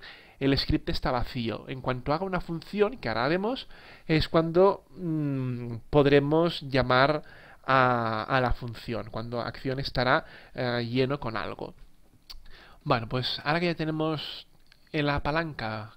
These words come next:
eh, correctamente, voy a copiarlo y lo voy a pegar en las posiciones correspondientes.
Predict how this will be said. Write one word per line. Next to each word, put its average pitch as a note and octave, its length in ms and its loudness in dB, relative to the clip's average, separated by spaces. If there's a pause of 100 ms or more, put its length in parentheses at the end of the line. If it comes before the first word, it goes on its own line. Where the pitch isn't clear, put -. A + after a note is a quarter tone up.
(100)
eh, A#2 300 -8
correctamente, F#3 760 -4 (340)
voy C#3 140 -2
a B2 80 -2
copiarlo G3 600 -2
y D#3+ 80 -4
lo A#2+ 100 0
voy A#2+ 120 -2
a A#2 80 -2
pegar G3 580 0 (680)
en F#3 580 -2 (320)
las D3 320 -4 (260)
posiciones C3 600 -4
correspondientes. F3+ 1200 -6